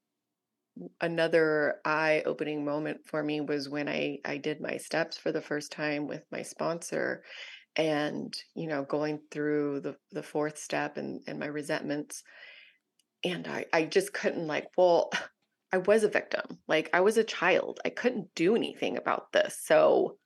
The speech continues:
so there, you know, like, I, I really felt so vindicated and justified in my hanging on to this hurt and these resentments. And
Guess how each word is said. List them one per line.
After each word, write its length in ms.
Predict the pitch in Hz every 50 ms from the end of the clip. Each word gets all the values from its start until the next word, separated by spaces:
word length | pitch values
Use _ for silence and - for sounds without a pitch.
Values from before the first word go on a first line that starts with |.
| _ _ _ _ _ _ _ _ _ _ _ _ _ _
so 180 | - - 180 175
there, 520 | 165 143 180 208 226 - - - 143 - -
you 120 | 175 180
know, 200 | 175 156 147 165
like, 220 | 151 - 180 185 -
I, 240 | - 190 190 196 - -
I 80 | - 190
really 400 | 196 185 196 190 185 185 175 160
felt 340 | 160 - - 165 147 - -
so 480 | - - 156 165 170 170 160 151 156 151 _ _ _ _ _ -
vindicated 760 | 151 139 165 165 160 156 165 165 - 160 160 156 160 156 139
and 140 | 151 147 147
justified 840 | 156 160 165 - - 156 - - 156 147 139 139 135 135 139 147 -
in 340 | - - 151 165 160 151
my 520 | 151 147 143 143 139 139 139 147 160 156 156 _ _ - - _ _ _ _ _ _ -
hanging 360 | - 165 165 170 180 190 190 -
on 260 | - 170 165 160 160
to 100 | - 165
this 200 | 160 165 160 -
hurt 420 | - - - 151 151 - - - -
and 120 | 175 156
these 180 | 147 151 143 143
resentments. 880 | 135 147 143 156 233 - - - - 92 82 - - _ - - - - _ - - - - - - _ _ _ _ -
And 520 | 175 170 160 156 147 147 151 156 156 147